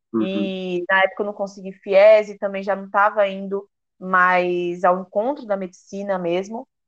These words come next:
Speaker 2: É, e aí entrou essa palavra, desistir. Eu comecei a entrar, "Meu, eu vou desistir de medicina, desistir de anos da minha vida."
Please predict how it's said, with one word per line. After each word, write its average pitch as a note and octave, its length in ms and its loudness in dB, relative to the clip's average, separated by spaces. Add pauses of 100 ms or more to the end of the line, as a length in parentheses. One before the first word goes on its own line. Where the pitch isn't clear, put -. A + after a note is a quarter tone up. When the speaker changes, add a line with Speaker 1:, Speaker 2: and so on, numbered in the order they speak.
(380)
Speaker 2:
É, F3+ 460 4
e C4+ 80 0
aí E4 340 0
entrou D#4+ 260 -6
essa D4+ 160 -6
palavra, E3+ 560 0
desistir. F#3+ 880 -8
Eu - 80 -20
comecei F#3 260 -8
a - 20 -16
entrar, F#3 220 0
"Meu, G3 100 -8
eu F#3 80 -6
vou F3+ 80 -8
desistir A3+ 560 -8
de G3+ 80 -16
medicina, F#3 520 -12
desistir G3 460 -8
de F3+ 160 -8
anos G3+ 360 2
da E3+ 120 -4
minha E3 180 -10
vida." F3 480 -8